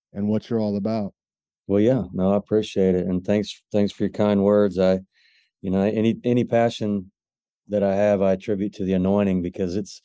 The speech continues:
Speaker 2: it's one thing to even read the word, but then when you step into a position to speak the word of truth to, uh, a dark world, then there's an empowering that comes on you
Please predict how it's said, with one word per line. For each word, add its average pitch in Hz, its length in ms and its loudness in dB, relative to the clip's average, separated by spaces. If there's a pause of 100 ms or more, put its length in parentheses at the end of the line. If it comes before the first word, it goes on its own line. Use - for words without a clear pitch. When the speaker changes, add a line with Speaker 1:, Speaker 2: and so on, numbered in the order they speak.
(340)
Speaker 2:
it's - 120 -10
one 131 140 2
thing 120 260 2
to 110 120 -2
even 101 320 2
read 104 200 2
the 101 100 0
word, 98 420 0 (140)
but 95 160 -8
then 104 380 -2
when 101 360 -2
you 95 300 -2
step - 340 -2
into 104 240 0
a 98 40 -2
position 92 500 -2
to 90 100 -4
speak 104 380 -4
the 107 80 0
word 101 160 4
of 92 100 0
truth 101 420 0
to, 90 380 -2 (640)
uh, 92 440 2
a 92 40 2
dark 95 360 2
world, 98 460 2 (120)
then 92 480 -2 (140)
there's 98 240 0
an 92 80 -2
empowering 92 580 -2
that 95 140 -6
comes 92 260 -4
on 90 240 0
you 87 320 -2